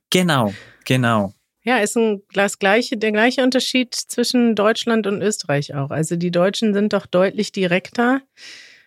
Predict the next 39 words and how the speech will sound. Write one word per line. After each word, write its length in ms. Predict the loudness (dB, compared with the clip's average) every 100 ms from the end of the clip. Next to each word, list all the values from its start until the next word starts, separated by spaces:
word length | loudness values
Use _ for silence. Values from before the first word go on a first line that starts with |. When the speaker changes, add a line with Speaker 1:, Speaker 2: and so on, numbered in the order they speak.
| _ -2
Speaker 2:
und 260 | 2 2
sagen 360 | 2 2 2 2
immer 180 | 2 2
direkt 340 | 2 0 -2
ihre 180 | -2 0
Meinung. 560 | 2 2 2 2 2 0
Und 260 | -2 0
das, 380 | -2 -4 -10 -8
ja, 260 | -2 0 0
ich 160 | 0 -2
hab 140 | 0
da 160 | 2 2
auch 180 | 0 -4
selber 580 | -10 -8 -2 2 2 2
schon 240 | 0 -2 0
einige 420 | -2 0 0 -2 0
Konflikte 600 | 0 0 -2 -4 -2 -2 -2 -8
<laughs> 180 | _ 0
durchgehabt 720 | 0 2 2 2 2 2 -2
Speaker 1:
Ja. 40 |
Mhm. 80 | -2
Speaker 2:
mit 160 | -2 0
anderen 440 | 0 2 2 0 -6 -2
Menschen 320 | 0 2 0
in 100 | 2
anderen 260 | 2 4 4
Ländern. 400 | 2 2 0 -2 -8 -20 -20 -20 _ -8
Ich 140 | 0
glaub, 180 | 0 2
die 100 | 4
Niederländer, 640 | 4 4 2 2 2 0
die 140 | 0 0
sind 180 | 0
noch 240 | 0 -2 -2
direkter 480 | 0 0 0 0 0
als 400 | 0 -4 -12 -20 _ -2
wir 120 | 0
Deutschen. 560 | 0 0 -4 -6 -8 _ _
Da 340 | 0 2 0